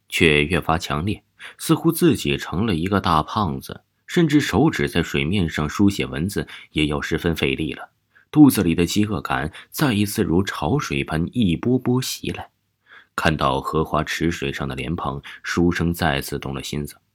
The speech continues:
向着一个成熟的莲蓬靠近了过去。不知道是不是错觉吧，书生感觉神像的眼睛看了过来，抬头看去，神像却依旧保持着一个姿势没有动过。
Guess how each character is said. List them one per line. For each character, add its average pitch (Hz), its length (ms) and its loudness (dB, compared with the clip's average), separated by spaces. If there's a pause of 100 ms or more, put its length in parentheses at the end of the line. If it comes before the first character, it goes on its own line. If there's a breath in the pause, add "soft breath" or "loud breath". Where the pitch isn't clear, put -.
(420 loud breath)
向 101 220 4
着 92 100 2
一 90 140 4
个 87 120 4
成 101 340 -2
熟 76 180 -2
的 73 80 -2
莲 67 200 -2
蓬 - 320 -4 (380)
靠 78 240 2
近 76 160 -4
了 67 40 -10
过 55 200 -10
去。 - 160 -12 (500 loud breath)
不 175 160 4
知 160 140 4
道 151 100 4
是 151 220 0
不 139 100 -2
是 139 140 0
错 156 320 -2
觉 69 200 -6
吧， - 240 -8 (200 loud breath)
书 165 280 2
生 156 200 -2
感 69 200 -2
觉 82 140 0
神 85 240 0
像 104 160 -2
的 78 60 -4
眼 69 240 -6
睛 71 140 -6
看 - 200 -4
了 67 60 -8
过 - 160 -8
来， - 140 -20 (460)
抬 98 160 4
头 101 160 6
看 87 240 0
去， 69 240 -4 (180 loud breath)
神 104 300 2
像 104 320 0
却 92 180 2
依 127 280 4
旧 117 160 0
保 71 280 2
持 87 220 0
着 85 100 0
一 76 160 0
个 82 120 0
姿 82 200 -2
势 78 140 -6
没 71 120 -6
有 65 120 -6
动 69 160 -10
过。 - 160 -18